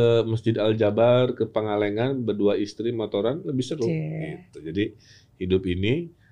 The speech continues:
Speaker 1: bukan tentang pergi kemana, tapi dengan siapa.
Speaker 2: Dengan siapa.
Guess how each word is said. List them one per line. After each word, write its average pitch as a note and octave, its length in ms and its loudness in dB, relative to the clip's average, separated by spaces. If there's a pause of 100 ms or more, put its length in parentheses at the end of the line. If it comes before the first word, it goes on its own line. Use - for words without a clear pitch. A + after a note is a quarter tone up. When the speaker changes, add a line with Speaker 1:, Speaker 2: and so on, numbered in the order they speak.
Speaker 1:
bukan F#2 400 -2
tentang F2+ 420 -4
pergi F2+ 360 -2
kemana, E2+ 680 -4
tapi F2 280 -12
dengan D#2+ 280 -10
siapa. D2+ 320 -18 (140)
Speaker 2:
Dengan D3 320 -10
siapa. - 680 -14